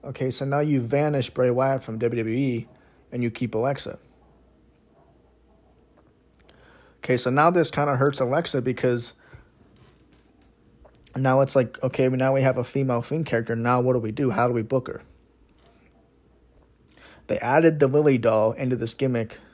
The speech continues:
I think, to kinda push her away from the Fiend gimmick a little bit. And while the doll,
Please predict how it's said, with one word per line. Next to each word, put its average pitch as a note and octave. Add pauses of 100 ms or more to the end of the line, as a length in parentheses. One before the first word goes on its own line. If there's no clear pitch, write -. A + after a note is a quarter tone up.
(1600)
I B2
think, D3
to C#3
kinda B2+
push -
her B2
away B2
from C#3+
the C3
Fiend C#3
gimmick C#3+
a C#3
little C#3
bit. D3 (2250)
And B2+
while C3+
the A#2+
doll, C#3